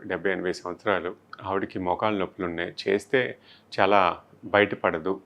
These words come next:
అలాంటి సమస్యలు ఉన్నవాళ్ళు, లేదా లేదండి నేను ఆపరేషన్ చేయించుకోవాలి, నాకు ఓ నెలలో పెళ్ళి ఉంది, సమస్యని, నొప్పిని తట్టుకోలేకపోతున్నా, తాత్కాలికంగా ఏదైనా దారి చూపించండి అన్న వాళ్ళకి ఒక నెల వాళ్ళకి స్టెరాయిడ్స్ ఇచ్చే అవకాశం ఉంది.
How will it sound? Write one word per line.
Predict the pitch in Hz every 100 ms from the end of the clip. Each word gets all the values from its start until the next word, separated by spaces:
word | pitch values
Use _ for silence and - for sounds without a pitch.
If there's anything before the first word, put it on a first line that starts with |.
| _ _ _
అలాంటి | 101 104 127 131
సమస్యలు | 110 90 90 - 85
ఉన్నవాళ్ళు, | 87 90 85 80 87 _ _ - _
లేదా | 95 95 101 104 - -
లేదండి | 90 92 95 92 95
నేను | 90 85
ఆపరేషన్ | 87 104 98 104 -
చేయించుకోవాలి, | 90 85 - 90 85 82 95 101 - - - _ -
నాకు | 95 - 98
ఓ | 85 95
నెలలో | 87 85 95
పెళ్ళి | 98 95 92 92
ఉంది, | 80 87 98 -
సమస్యని, | - 95 98 - 98 92 80 -
నొప్పిని | 117 - 123
తట్టుకోలేకపోతున్నా, | 104 90 - 98 85 - 92 - 95
తాత్కాలికంగా | - 95 - 110 101 110 104
ఏదైనా | 95 92 95
దారి | 85 87 95
చూపించండి | - 101 101 - 101 87 98 -
అన్న | 92 92
వాళ్ళకి | 82 85 127 139 127 101 - - - _
ఒక | 107 92
నెల | 92 95
వాళ్ళకి | 98 90 85 - 135
స్టెరాయిడ్స్ | - 98 92 -
ఇచ్చే | - - 92
అవకాశం | 82 107 - -
ఉంది. | 104